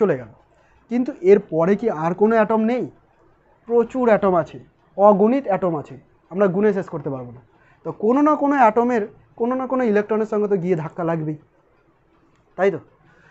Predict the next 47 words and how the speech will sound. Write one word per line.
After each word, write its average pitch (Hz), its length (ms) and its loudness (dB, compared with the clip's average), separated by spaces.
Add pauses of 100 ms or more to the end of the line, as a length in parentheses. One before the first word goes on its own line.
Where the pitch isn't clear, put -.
তাহলে 190 240 -4
সেখানে 226 300 2
ও - 20 6 (100)
এনার্জিটাকে 196 500 4
দিয়ে 196 160 2
দিবে। 180 120 -4 (540)
আমি 170 180 -4
তো 202 40 4 (100)
এমন 185 120 0 (160)
তৈরি 208 220 2
করতে 220 200 0
পারিনি 269 200 0 (100)
যে 185 80 0 (360)
খুব 233 120 0 (180)
থিন 254 180 0 (100)
একটা 226 240 0
পাতলা 208 260 4 (100)
পাত 202 140 4 (100)
তৈরি 214 220 2
করে 220 160 4
দিয়েছি, 233 220 -4 (580)
যে 208 160 4
পাতে 196 160 2 (100)
just 202 140 -4 (120)
একটাই 214 320 0
করে 202 200 4
পরমাণু 175 300 2 (100)
আছে, 135 200 -16
এমন 202 140 -4
তো - 100 -8
আমি 220 140 -2
তৈরি 208 160 0
করতে 202 180 -4
পারবো 262 240 2
না, 127 40 -14 (800)
Mechanically 196 380 -2 (100)
আমার 214 160 0
তৈরি 208 180 2
করা 220 180 0
সম্ভব 254 280 2
নয়। 120 120 -16 (420)
তাহলে 170 220 0
আমি 190 140 0 (100)
যে 240 160 2
ম্যাটেরিয়ালটা 196 480 2
নিয়েছি 269 240 -2 (340)
সেটা 233 140 2